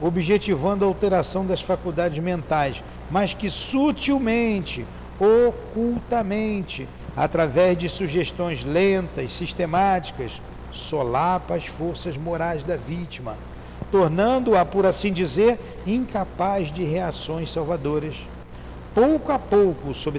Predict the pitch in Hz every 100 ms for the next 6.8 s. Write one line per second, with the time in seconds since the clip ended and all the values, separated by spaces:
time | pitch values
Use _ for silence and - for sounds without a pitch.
0 | - - 302 349 302 294 - 233 254 254
1 | 233 190 214 226 208 208 185 175 175 -
2 | 170 156 - - - 170 156 - 156 -
3 | - 156 127 151 - 127 - 151 151 147
4 | 143 135 - - - - 151 156 143 -
5 | 139 151 135 147 - 156 147 135 147 139
6 | 143 - 139 165 160 156 151